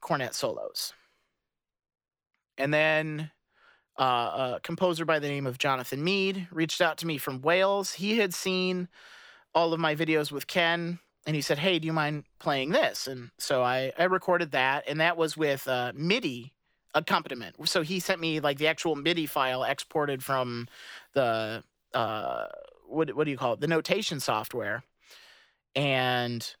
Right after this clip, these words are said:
I imported that into Logic, and I, I used a sound font. I used, like, the stock Logic piano, and I did this video of that, playing along to midi sampled piano,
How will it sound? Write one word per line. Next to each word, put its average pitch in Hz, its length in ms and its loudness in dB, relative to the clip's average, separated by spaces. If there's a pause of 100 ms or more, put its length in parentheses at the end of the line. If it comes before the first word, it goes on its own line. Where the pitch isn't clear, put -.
(1300)
I 127 580 2
imported 165 460 0
that 151 240 4
into 147 180 -2
Logic, 135 560 2
and 131 120 0
I, 123 340 0
I 127 60 2
used 139 360 -2
a 135 60 0
sound 139 380 2
font. 131 400 0
I 120 40 -4
used, 135 300 -4
like, 131 140 0
the 131 160 0
stock 135 400 2
Logic 127 360 0
piano, 120 520 0
and 120 180 -8 (580)
I 143 40 -6
did 160 160 2
this 147 160 -2
video 156 480 4
of 127 300 0
that, 143 380 4 (120)
playing 147 260 0
along 131 260 -2
to 135 120 -2
midi 147 300 0
sampled 135 520 0
piano, 139 600 0